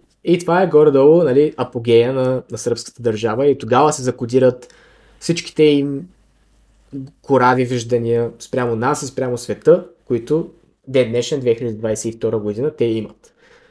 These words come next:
А, ние сме ги нападнали в гръб, а, изневиделица, а,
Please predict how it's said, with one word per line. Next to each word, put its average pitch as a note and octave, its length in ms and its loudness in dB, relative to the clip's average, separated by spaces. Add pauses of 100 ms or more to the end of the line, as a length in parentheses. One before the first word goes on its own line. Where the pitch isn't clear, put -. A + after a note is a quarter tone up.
(100)
А, A2+ 180 -8
ние C3+ 160 4
сме C3+ 140 0
ги B2 80 2
нападнали A#2 420 -2
в G2 160 -10
гръб, F#3+ 300 0 (380)
а, A#2 380 -2
изневиделица, C#3 920 2 (600)
а, A2+ 440 -4